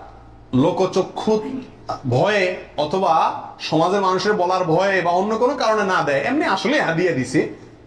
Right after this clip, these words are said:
তাহলে তো হাদিয়া নেওয়া তো জায়েজ আছে, বরং সুন্নাত। কিন্তু যদি এটা হয় যে না দিলে জামাই কি বলবে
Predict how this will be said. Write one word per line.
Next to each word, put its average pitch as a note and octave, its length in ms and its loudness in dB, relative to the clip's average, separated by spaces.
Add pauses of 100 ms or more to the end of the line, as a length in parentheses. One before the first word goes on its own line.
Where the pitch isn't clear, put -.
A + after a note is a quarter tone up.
তাহলে A#3 280 0
তো D#4 80 0
হাদিয়া G3+ 320 0
নেওয়া G3 160 0
তো G3 80 0
জায়েজ D#3 260 4
আছে, C#3+ 160 0
বরং C#3 160 0
সুন্নাত। C3 280 -2 (1040)
কিন্তু C4+ 380 2
যদি C4 240 2
এটা A3+ 240 2
হয় G#3 200 2
যে G3 140 0
না F#3+ 160 -2
দিলে A3+ 500 0 (460)
জামাই D#3+ 360 0
কি F3 80 0
বলবে D3 560 4